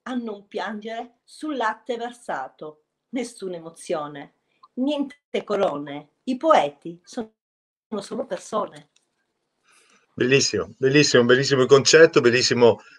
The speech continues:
Speaker 2: questo trade union tra il passato e quello che è l'attualità. Quindi, ehm, brava, eh, brava perché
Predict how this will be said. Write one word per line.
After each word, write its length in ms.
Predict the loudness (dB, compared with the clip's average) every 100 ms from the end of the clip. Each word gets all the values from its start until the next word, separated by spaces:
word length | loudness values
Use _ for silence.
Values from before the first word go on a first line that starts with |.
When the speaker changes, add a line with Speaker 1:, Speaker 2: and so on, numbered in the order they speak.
| _
Speaker 2:
questo 240 | 4 4
trade 320 | 6 8 8
union 600 | 6 8 8 8 8 4 6
tra 180 | 6
il 100 | 6
passato 560 | 4 0 4 6 6 4
e 60 | 2
quello 300 | 6 6 4
che 840 | 2 2 4 2 0 -2 -4 -6
è 40 | -4
l'attualità. 640 | -4 0 -2 0 -2 -2
Quindi, 420 | -4 -6 -4 -6 -10 _ _ _ -4
ehm, 1500 | 0 2 4 6 6 6 6 6 2 0 -4 -10 -12 -2
brava, 380 | 4 4 4 -6 _ _
eh, 240 | -6 -4 2
brava 300 | 6 8 6
perché 640 | 4 4 6 8 8 6